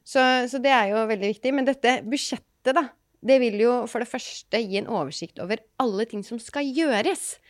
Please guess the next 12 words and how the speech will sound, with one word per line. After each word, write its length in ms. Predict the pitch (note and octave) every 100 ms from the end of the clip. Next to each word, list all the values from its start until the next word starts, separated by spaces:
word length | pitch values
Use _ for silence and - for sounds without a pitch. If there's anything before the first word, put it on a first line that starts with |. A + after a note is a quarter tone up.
| - - _
Fordi 200 | - D#4+
noe 340 | E4 C#4+ C4+ G#4
kan 180 | - C#4+
jo 140 | E4 G#4
gjøres 260 | B3 A3+ A3+
kjapt 240 | E3+ -
og 80 | F3+
greit. 220 | D#3 C3 - _
Det 120 | - G4
kan 160 | A4
mannen 260 | E4+ F3+ D#3
gjøre. 240 | C3+ D2+